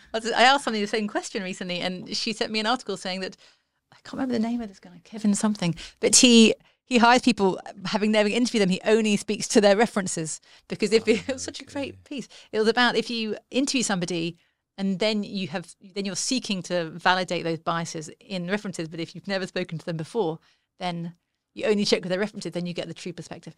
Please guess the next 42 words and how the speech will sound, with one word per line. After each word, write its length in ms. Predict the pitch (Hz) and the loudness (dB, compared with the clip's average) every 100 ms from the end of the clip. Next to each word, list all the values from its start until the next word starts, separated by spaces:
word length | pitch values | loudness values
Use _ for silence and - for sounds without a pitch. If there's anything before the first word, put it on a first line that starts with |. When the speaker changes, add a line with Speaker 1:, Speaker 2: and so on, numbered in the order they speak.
| _ _ - | _ _ -6
Speaker 1:
You 100 | 170 | 0
know, 60 | |
I 20 | |
won't 160 | 175 185 | 4 4
be 80 | 175 | 4
Speaker 2:
Wow. 100 | 170 | 2
Speaker 1:
going 80 | 165 | 2
down 140 | 160 | 0
that 100 | 156 | 0
extreme 300 | 156 - 170 196 | -2 -4 -2 2
Speaker 2:
Yeah. 60 | |
Speaker 1:
level, 240 | 185 185 180 | 4 4 4
but 200 | 180 202 | 4 4
Speaker 2:
<laughs> 400 | 170 - 117 - - | 2 2 -4 -4 -10
Yeah. 200 | 98 98 | -4 4
Speaker 1:
we 100 | 214 | 6
both 240 | 220 190 190 | 8 6 6
meet 140 | 180 | 0
people 260 | 175 156 165 | -2 -2 -2
in 120 | 156 | -4
the, 80 | 160 | -4
in 200 | 165 156 | -6 -6
the, 240 | 156 170 - _ 214 | -6 -10 -14 _ _
we 100 | 185 | -12
just 180 | 175 - 208 | -10 -8 -6
always, 280 | 214 190 185 | -4 -2 -2
we 100 | 185 | -4
meet 200 | 185 165 | -2 -4
them 80 | 160 | -6
until 220 | - 160 | -4 -6
we, 240 | 160 151 _ _ _ _ - | -6 -8 _ _ _ _ -12
until 200 | 170 180 | -6 -4
we 60 | 160 | -4
feel 140 | 170 | -6
comfortable 440 | - 160 - - 165 | -8 -10 -10 -10 -10
with 140 | - | -10
it. 220 | - - - | -12 -14 -6
Speaker 2:
Yeah, 340 | 92 92 87 95 _ - | -2 0 -2 -8 _ -8
yeah, 320 | 92 92 87 85 _ - | -4 -4 -4 -12 _ -10
fascinating. 640 | 92 - 92 92 90 92 _ _ - _ _ _ - | -8 -8 -10 -12 -14 -18 _ _ -20 _ _ _ -8
And 120 | 104 | -4
that's, 420 | 117 98 - - | -2 -4 -6 -10